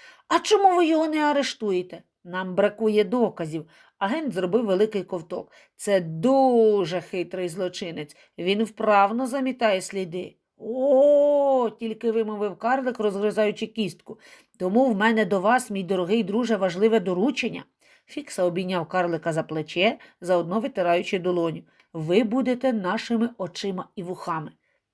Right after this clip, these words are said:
Піня розгубився. З одного боку, зв'язки з поліцією ніколи не зайві. Хто зна, що нас чекає попереду? А з іншого боку,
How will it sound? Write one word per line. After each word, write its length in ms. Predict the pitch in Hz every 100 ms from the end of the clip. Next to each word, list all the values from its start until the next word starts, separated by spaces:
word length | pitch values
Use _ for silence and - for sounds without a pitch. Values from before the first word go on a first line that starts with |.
| _ _
Піня 340 | - 202 220
розгубився. 800 | 208 208 175 208 185 196 - - - _ _ - _ -
З 120 | 170
одного 320 | 185 233 220
боку, 280 | 208 254 233
зв'язки 360 | 185 190 -
з 80 | 226
поліцією 560 | - 190 180 180 214 226
ніколи 400 | 247 247 180 185
не 140 | 233
зайві. 400 | 262 302 165 131 _ _ _
Хто 280 | _ - 339
зна, 140 | 240 170
що 200 | - 170
нас 180 | 165
чекає 360 | - - 180 170
попереду? 520 | 240 247 190 156 160 _ _ _ _ -
А 120 | 170
з 80 | 165
іншого 460 | 294 294 349 320
боку, 360 | 226 175 147